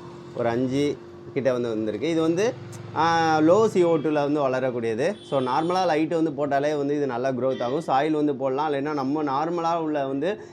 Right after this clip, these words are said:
களிமண் இந்த மாதிரியும் வந்து போட்டு வந்து வளர்க்கலாம் இதை. அது போக ஃபாக்ஸ் டெயில் நிறைய பேர் கேட்டனால ஃபாக்ஸ் டெயில் வந்து ஒரு ரெண்டு பாக்கெட் வந்து எடுத்திருக்கு. நம்ம ஃப்ரிட்ஜ் பாக்ஸில் உள்ளது எல்லாமே mostly காலி ஆயிருச்சு. So, அதனால தான்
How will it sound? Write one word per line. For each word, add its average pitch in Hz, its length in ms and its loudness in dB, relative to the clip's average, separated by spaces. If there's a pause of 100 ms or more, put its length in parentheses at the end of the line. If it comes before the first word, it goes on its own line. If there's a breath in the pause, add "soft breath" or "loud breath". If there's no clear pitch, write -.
களிமண் 170 360 2
இந்த 160 180 4
மாதிரியும் 160 280 0
வந்து 147 200 2
போட்டு 139 280 2
வந்து 131 160 4
வளர்க்கலாம் 117 360 2
இதை. 110 140 4 (440 loud breath)
அது 156 140 6
போக 190 220 4
ஃபாக்ஸ் 185 400 4
டெயில் 185 100 2
நிறைய 147 280 0
பேர் 143 260 0
கேட்டனால 131 300 0
ஃபாக்ஸ் 151 360 2
டெயில் 151 120 2
வந்து 139 160 2
ஒரு 139 140 2
ரெண்டு 123 160 0
பாக்கெட் 131 320 0
வந்து 123 220 -2
எடுத்திருக்கு. 117 560 0
நம்ம 151 460 2
ஃப்ரிட்ஜ் 165 280 0
பாக்ஸில் 202 260 2
உள்ளது 165 320 0
எல்லாமே 156 280 2
mostly 151 400 0
காலி 135 260 0
ஆயிருச்சு. 135 360 0
So, 131 180 -4
அதனால 135 300 -2
தான் 156 200 0